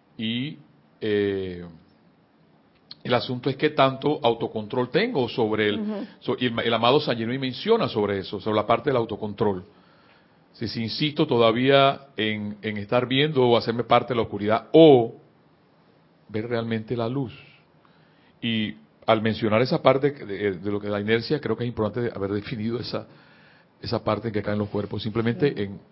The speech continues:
Speaker 1: en no hacer nada.
Speaker 2: Ahí yo veo la importancia, Mario, de que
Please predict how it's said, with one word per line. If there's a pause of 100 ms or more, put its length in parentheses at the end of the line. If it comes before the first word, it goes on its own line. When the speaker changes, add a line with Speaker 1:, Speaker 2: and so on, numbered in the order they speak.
(760)
Speaker 1:
en
no
hacer
nada. (640)
Speaker 2:
Ahí
yo
veo
la
importancia,
Mario, (1600)
de
que